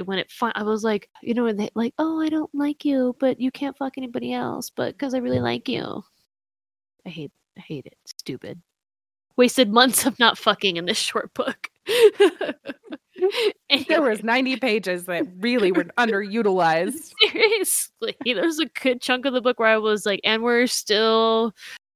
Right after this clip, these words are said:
Speaker 1: pretending that we don't like each other. Yay, next chapter." <laughs> Anyways, I, I will tell you that I skipped, I was like, "Okay, yep, and we're gonna, yep, okay, here we go. We're gonna start, and we'll start three paragraphs down."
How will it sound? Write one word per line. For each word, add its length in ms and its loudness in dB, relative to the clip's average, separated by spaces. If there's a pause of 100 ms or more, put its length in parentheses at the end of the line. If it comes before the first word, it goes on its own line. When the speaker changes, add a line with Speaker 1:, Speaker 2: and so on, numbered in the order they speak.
(340)
Speaker 1:
pretending 460 0
that 100 -2
we 80 -2
don't 160 -4
like 180 -8
each 140 -6
other. 400 -4
Yay, 480 0
next 220 -8
chapter." 500 -4 (480)
<laughs> 500 -6
Anyways, 560 0 (240)
I, 240 6 (320)
I 80 0
will 160 -4
tell 160 -6
you 120 -6
that 120 -6
I 60 -6
skipped, 240 -8
I 20 -6
was 240 -6
like, 220 -4 (260)
"Okay, 480 -8
yep, 240 -6
and 160 -6
we're 120 -4
gonna, 300 -4
yep, 380 -6
okay, 320 -2
here 140 0
we 100 -2
go. 180 -8 (440)
We're 80 -6
gonna 160 -6
start, 340 -4 (100)
and 260 0
we'll 100 4
start 300 2
three 340 -2
paragraphs 500 -10
down." 240 -12